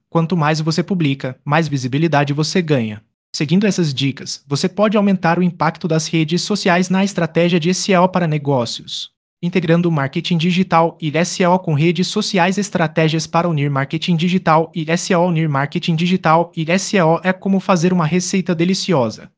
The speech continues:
Você precisa dos ingredientes certos. Aqui estão algumas estratégias que podem ajudar você.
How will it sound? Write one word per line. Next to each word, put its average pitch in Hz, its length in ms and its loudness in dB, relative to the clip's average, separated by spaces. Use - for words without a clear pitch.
Você 151 200 2
precisa 196 380 2
dos 120 160 -2
ingredientes 160 640 4
certos. - 640 -2
Aqui 180 220 -2
estão 185 260 0
algumas 180 360 2
estratégias 180 640 0
que 196 120 -2
podem 160 360 2
ajudar 156 280 2
você. 147 440 -2